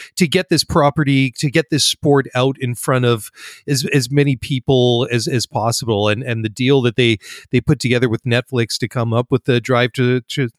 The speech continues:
to Survive is, looks like a, a stroke of, uh, genius. It looks like a masterstroke at this point. So you can understand that, you know, maybe that was their, their goal. Maybe they had a short to midterm goals, turn this thing around,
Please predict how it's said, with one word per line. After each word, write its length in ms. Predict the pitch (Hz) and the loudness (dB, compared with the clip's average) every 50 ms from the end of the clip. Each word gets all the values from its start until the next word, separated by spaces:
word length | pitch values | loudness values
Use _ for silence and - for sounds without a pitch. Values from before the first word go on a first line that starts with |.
| 147 143 135 | -10 -10 -8
to 120 | - - 139 | -6 -6 -4
Survive 320 | 120 131 135 139 151 139 | -2 0 2 2 2 2
is, 120 | 147 131 - | 0 -2 -2
looks 200 | 151 143 - - | -2 -2 0 0
like 160 | 151 131 - | 0 2 2
a, 120 | 139 135 - | 2 2 2
a 80 | 135 120 | 0 -2
stroke 380 | - - - 139 135 127 - | -2 0 0 0 0 2 0
of, 180 | 135 117 107 120 | -2 -2 0 2
uh, 160 | 131 123 123 | 2 2 2
genius. 520 | 117 104 - 120 123 143 196 170 110 - | 0 -2 -2 -2 0 0 0 0 0 0
It 60 | - 120 | -2 -4
looks 160 | 127 131 - | -6 -6 -6
like 120 | 139 107 | -8 -8
a 40 | 107 | -8
masterstroke 680 | 92 107 113 156 175 - - 92 - - 117 104 95 107 | -6 -4 -2 -2 -2 -4 -4 -6 -4 -2 -4 -4 -4 -6
at 100 | - - | -8 -8
this 160 | 101 90 - | -10 -12 -12
point. 320 | _ - 117 107 107 107 | _ -8 -8 -6 -6 -6
So 180 | - - 127 113 - - - - - - - - - | -4 -4 -4 -4 -4 -10 -16 -16 -16 -18 -18 -8 -4
you 80 | - 185 | -4 -2
can 160 | - 220 185 | 0 2 2
understand 640 | 185 180 160 151 139 - - 170 151 147 151 151 139 | 2 2 2 0 0 0 2 2 4 4 2 2 2
that, 260 | 139 135 135 135 139 | 2 2 2 0 0
you 140 | 151 147 151 | 0 2 2
know, 140 | 139 135 139 - | 2 0 -4 -4
maybe 380 | 143 147 160 170 165 151 151 143 | -2 0 0 0 0 -2 -2 0
that 260 | 117 143 131 135 143 | 0 2 2 2 2
was 320 | 143 143 143 139 123 - - | 2 2 2 2 2 0 0
their, 180 | 156 143 143 | 0 0 2
their 160 | 123 139 135 120 | 2 2 0 0
goal. 380 | 107 - 120 131 156 165 165 147 | 0 0 0 2 2 2 2 0
Maybe 240 | 120 123 120 123 131 | 0 -2 -2 -2 0
they 100 | 127 131 | 2 2
had 180 | 120 117 - - - - - - | 2 0 -2 -6 -18 -12 -8 -4
a 60 | 156 | -2
short 340 | - - - 147 147 139 - | 0 0 2 2 2 2 0
to 80 | - 135 | -2 -2
midterm 440 | 131 135 135 123 - 143 139 127 | 0 0 0 0 -2 -2 -2 -2
goals, 380 | 113 - 120 123 123 127 127 - - - - _ _ - | -2 0 2 4 4 4 2 0 -2 -12 -20 _ _ -2
turn 240 | - 180 175 165 | 0 2 2 4
this 140 | 151 143 - | 2 0 0
thing 200 | - 165 147 139 | 0 0 2 2
around, 500 | 135 123 120 120 123 123 123 127 127 113 | 2 2 2 2 4 4 2 2 0 -2